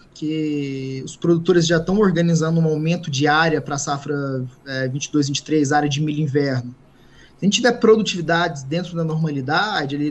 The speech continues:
entre cem e cento e cinco sacas por hectare, é bem provável que a gente chegue lá em, em julho, agosto desse ano de dois mil e vinte e três, com uma safra de inverno até acima do que a Conab tá prevendo, né?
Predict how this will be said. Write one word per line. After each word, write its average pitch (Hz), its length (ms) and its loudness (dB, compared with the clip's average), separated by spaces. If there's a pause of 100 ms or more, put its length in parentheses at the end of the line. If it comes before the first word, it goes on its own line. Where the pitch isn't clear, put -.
(140)
entre 139 460 -6
cem 175 500 -2
e 147 60 -2
cento 160 240 -6
e 147 60 -8
cinco 147 260 -8
sacas 147 400 -6
por 143 160 -8
hectare, 147 680 0 (560)
é 147 80 -6
bem 185 200 2
provável 202 420 4
que 208 80 -2
a 202 40 0
gente 202 120 -2
chegue 208 420 2
lá 180 240 2
em, 170 300 -4
em 160 140 -2
julho, 165 560 0
agosto 160 640 2
desse 160 420 -2
ano 185 300 -2
de 147 80 -6
dois 156 180 -2
mil 160 60 -2
e 151 40 -4
vinte - 100 -8
e - 40 -14
três, 190 560 0 (380)
com 180 60 -4
uma 180 120 2
safra 214 420 2
de 175 140 -2
inverno 165 720 0
até 165 280 -2
acima 233 340 0
do 214 100 -4
que - 100 -2
a 220 40 -2
Conab 208 400 -2
tá 214 80 -4
prevendo, 190 480 -2 (280)
né? 151 340 -4